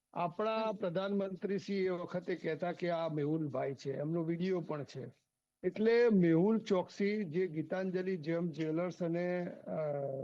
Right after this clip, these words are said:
Speaker 1: બીજી જીલીના માલિક હતા અને
Speaker 2: હમ.
Speaker 1: પી એન બી, પી એન બી માંથી એમણે ખૂબ જ મોટી મોસ-, લોન લીધી. આપણા ડાયમંડ મર્ચન્ટ જે અત્યારે પેનલિસ્ટ છે હાર્દિકભાઈ, એમણે પણ કીધું કે કઈ રીતે એમણે બિઝનેસ કર્યો, પાંચ હજાર કરોડ રૂપિયાનો તો માલ રિકવર કરવામાં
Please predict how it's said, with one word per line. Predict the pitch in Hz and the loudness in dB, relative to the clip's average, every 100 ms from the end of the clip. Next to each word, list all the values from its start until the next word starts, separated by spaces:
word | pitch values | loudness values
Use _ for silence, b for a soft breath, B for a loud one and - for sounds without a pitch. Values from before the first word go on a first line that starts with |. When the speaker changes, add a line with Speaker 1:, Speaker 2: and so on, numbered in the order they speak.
| 160 220 _ - | -10 -14 _ -10
Speaker 1:
બીજી | 160 156 180 | -6 -4 -4
જીલીના | 135 160 190 190 190 185 180 - _ 151 | -2 -2 0 0 0 0 -2 -8 _ -6
માલિક | 160 175 196 185 | -4 -2 -4 -4
હતા | 156 147 190 - | -4 -4 -4 -8
અને | - 175 175 180 185 | -6 -4 -2 -2 -2
Speaker 2:
હમ. | 180 202 - _ _ _ _ _ | -2 -4 -8 _ _ _ _ _
Speaker 1:
પી | 190 | -2
એન | 208 233 220 | 0 2 2
બી, | 196 156 | 0 -2
પી | 156 190 | -2 -2
એન | 208 220 214 | 0 0 -2
બી | 202 | -2
માંથી | 202 202 185 190 202 | 0 -2 -2 -2 0
એમણે | 190 185 | 0 -2
ખૂબ | 190 185 180 | -2 -2 -2
જ | 175 | -2
મોટી | 170 160 180 | -2 -2 0
મોસ-, | 180 175 165 - | 0 0 -4 -6
લોન | 208 170 165 170 | -2 0 2 0
લીધી. | 175 156 185 202 - _ - | 0 0 -2 -4 -10 _ -12
આપણા | 151 151 185 180 180 180 | -10 -8 -4 0 0 0
ડાયમંડ | 160 165 175 180 | 0 0 0 0
મર્ચન્ટ | 170 160 185 175 | 0 -2 -2 0
જે | 170 | 0
અત્યારે | 165 - 175 170 | -2 -2 -2 -2
પેનલિસ્ટ | 165 156 170 165 160 - | -2 0 0 0 -2 -4
છે | |
હાર્દિકભાઈ, | 180 139 147 160 156 170 | -4 -2 -4 -4 -2 0
એમણે | 165 165 170 | 0 0 -2
પણ | 185 | -4
કીધું | 170 160 170 | 0 2 2
કે | 170 | 0
કઈ | 170 170 | 0 0
રીતે | 170 165 180 | 0 0 0
એમણે | 165 165 | 0 0
બિઝનેસ | 156 139 - 165 147 | 0 -2 0 0 -2
કર્યો, | - 165 170 170 170 - | -4 0 0 0 -4 -6
પાંચ | 160 165 | -4 -2
હજાર | 147 165 156 | -2 0 0
કરોડ | 160 165 | -2 -2
રૂપિયાનો | 156 151 165 160 160 160 160 | -2 -2 0 0 0 0 -2
તો | 147 170 | -2 -6
માલ | 156 151 156 | -2 0 -2
રિકવર | 143 147 170 165 | -2 -4 -2 -2
કરવામાં | 156 160 160 156 156 | -2 -2 0 0 -4